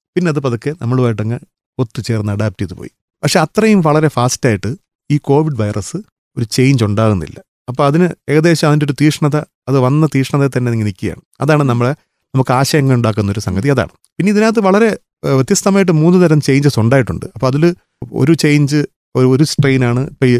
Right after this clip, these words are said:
അമേരിക്കയിലും ഇറ്റലിയിലൊക്കെ ഉള്ള ഒരു സ്ട്രെയിൻ. അത് കുറച്ച് അല്പം കൂടെ അപകടകരമായ ഒരു സ്ട്രെയിനാണ്.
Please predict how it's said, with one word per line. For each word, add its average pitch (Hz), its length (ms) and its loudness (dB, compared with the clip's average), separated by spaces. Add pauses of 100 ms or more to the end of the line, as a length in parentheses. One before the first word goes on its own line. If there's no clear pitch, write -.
(140)
അമേരിക്കയിലും 127 460 0
ഇറ്റലിയിലൊക്കെ 110 500 -2
ഉള്ള 104 140 -4
ഒരു 104 100 -6
സ്ട്രെയിൻ. 92 320 -6 (160)
അത് 127 120 -2
കുറച്ച് 123 300 -6 (220)
അല്പം 117 220 -2
കൂടെ 113 140 -2
അപകടകരമായ 104 500 -2
ഒരു 92 80 -10
സ്ട്രെയിനാണ്. 90 460 -8